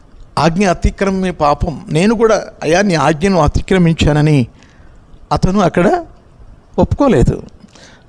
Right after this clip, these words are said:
కాబట్టి స్త్రీ పురుషులు ఇద్దరిది అక్కడ తప్పు కనబడుతుంది. ఇద్దరూ పాపం చేసిన వారే,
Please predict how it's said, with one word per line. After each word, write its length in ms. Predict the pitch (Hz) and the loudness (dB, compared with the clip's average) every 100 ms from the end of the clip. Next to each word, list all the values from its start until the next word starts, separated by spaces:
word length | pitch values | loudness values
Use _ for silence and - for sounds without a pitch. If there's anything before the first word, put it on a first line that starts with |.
| - - | -12 -4
కాబట్టి 800 | 117 127 - - 240 226 - - - - - - - | 0 0 -2 0 2 2 -2 -8 -20 -20 -20 -20 -16
స్త్రీ 420 | - - 175 220 | -12 -2 0 2
పురుషులు 680 | 262 202 202 - 170 156 160 156 | 0 -2 -2 -2 -2 -4 -6 -4
ఇద్దరిది 440 | 147 202 214 196 | 0 0 0 0
అక్కడ 240 | - 165 | 0 0
తప్పు 340 | 202 - 165 233 | 0 -2 -4 -4
కనబడుతుంది. 800 | 214 190 151 - 123 107 - - - - - - - - - - - _ _ - - _ _ - 120 | -4 -4 -2 -2 -2 -2 -6 -8 -18 -20 -20 -20 -20 -20 -20 -20 -20 _ _ -20 -20 _ _ -8 -2
ఇద్దరూ 800 | 123 117 220 269 262 180 151 - - - - - - - - - - - _ - - - - | -2 0 2 2 2 0 -2 -8 -16 -20 -20 -20 -20 -20 -20 -20 -20 -20 _ -20 -20 -10 -6
పాపం 360 | 147 147 220 233 | -2 0 2 2
చేసిన 320 | 240 - 247 226 | 0 0 0 0
వారే, 440 | 139 120 113 - | 0 -2 -4 -8